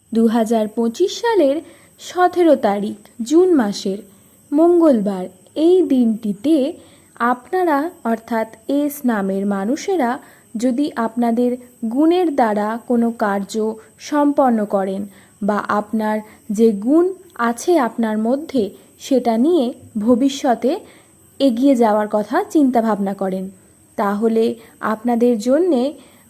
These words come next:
খুবই মঙ্গলময় হবে এবং আর্থিক দিক থেকেও আপনারা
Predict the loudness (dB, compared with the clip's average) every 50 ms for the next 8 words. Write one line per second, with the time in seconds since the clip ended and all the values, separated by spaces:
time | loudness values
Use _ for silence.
0 | -20 -4 0 0 2 2 2 2 2 0 -2 -4 -10 -18 _ 0 2 4 4 4
1 | 2 4 4 4 4 4 4 2 2 0 -2 -4 -4 -2 -2 -2 0 0 0 0
2 | 0 -2 -8 -10 -6 -4 -2 -2 -2 -4 -6 -6 -6 -4 -4 -4 -6 -4 -4 -4
3 | -4 -2 -2 -4 -4 -4 -6 -4 -2 -2 0 2 2 2 2 0 -2 -6 -6 -6
4 | -6 -6 -4 -2 -2 -2